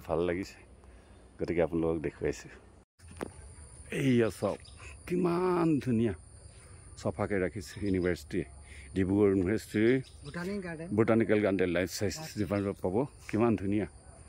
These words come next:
Speaker 1: চালে চাই থাকিব মন যায়। কিমান ধুনীয়াকে ৰাখিছে এখেতৰ তত্বাৱধানত। এই গোটেই বস্তুবিলাক মই দেখাই আছো। এয়া বলক, চাওক, এয়া দেখিছে?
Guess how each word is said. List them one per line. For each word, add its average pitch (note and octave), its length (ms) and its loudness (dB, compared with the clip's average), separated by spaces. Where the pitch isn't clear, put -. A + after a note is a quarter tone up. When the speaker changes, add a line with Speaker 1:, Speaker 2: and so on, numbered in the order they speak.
Speaker 1:
চালে G#2 260 0
চাই F#2 180 -6
থাকিব G2 280 -4
মন F2+ 200 0
যায়। G2 140 -10
কিমান B2+ 300 6
ধুনীয়াকে G#2+ 340 2
ৰাখিছে A2 320 -4
এখেতৰ G2 280 -6
তত্বাৱধানত। F2 600 -4
এই A2+ 100 -4
গোটেই A2 240 0
বস্তুবিলাক G#2 380 -2
মই G2+ 140 0
দেখাই G2+ 300 -2
আছো। B2+ 180 -4
এয়া F#2 200 -2
বলক, F#2+ 200 -2
চাওক, G#2+ 240 -4
এয়া F2+ 220 2
দেখিছে? G2 360 -6